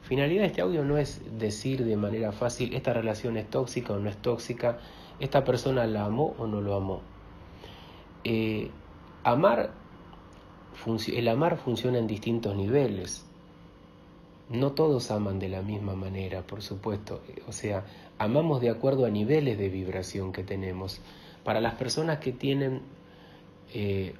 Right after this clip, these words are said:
baja vibración, baja autoestima, tienen muchos miedos, muchas inseguridades interiores que vienen de un pasado que no han podido sanar, estas personas aman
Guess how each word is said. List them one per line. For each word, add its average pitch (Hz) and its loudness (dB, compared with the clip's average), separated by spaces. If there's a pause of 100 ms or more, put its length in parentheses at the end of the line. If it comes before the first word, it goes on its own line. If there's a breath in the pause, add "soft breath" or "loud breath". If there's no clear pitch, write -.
(400)
baja 131 2
vibración, 107 -2
baja 107 -2
autoestima, 104 -4
tienen 123 0
muchos 123 -2
miedos, 92 -4
muchas 135 0
inseguridades 104 0
interiores 101 -2
que 98 -4
vienen 110 0
de 110 0
un 113 -2
pasado 95 -4
que 95 -6
no 110 0
han 117 -4
podido 104 0
sanar, 90 -4 (880 loud breath)
estas 147 2
personas 131 2
aman 110 2